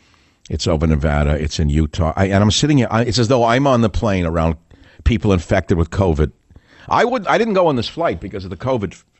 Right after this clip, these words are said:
thing. I'll be very honest with you. Normally, I would go. I would have gone, you know. But I said, "I'm not traveling in the age of covid. I will not do it."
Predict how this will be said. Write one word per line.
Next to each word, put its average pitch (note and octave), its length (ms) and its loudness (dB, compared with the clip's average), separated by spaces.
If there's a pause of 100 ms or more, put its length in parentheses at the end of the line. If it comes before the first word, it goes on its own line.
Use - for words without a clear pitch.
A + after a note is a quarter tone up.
thing. E2+ 220 -10
I'll F#2 60 -4
be F#2 100 -4
very F#2+ 180 -2
honest E2+ 300 -6
with - 160 -10
you. - 120 -20 (540)
Normally, B3 460 2
I F#3+ 80 4
would F3+ 160 4
go. C3 320 0 (1160)
I G#2+ 120 2
would G#2+ 140 4
have F#2 80 0
gone, F#2+ 380 0
you G#2+ 120 0
know. E2 220 -2 (1000)
But A2 100 0
I G#2+ 80 4
said, A2+ 160 -2
"I'm G#2+ 80 2
not A2+ 160 2
traveling G2 420 0
in F2 40 0
the F2 100 2
age E2 120 0
of D2 120 -8
covid. E2 300 -2
I E2 60 0
will E2 140 -2
not D#2+ 220 -6
do D2+ 160 -8
it." D2 120 -12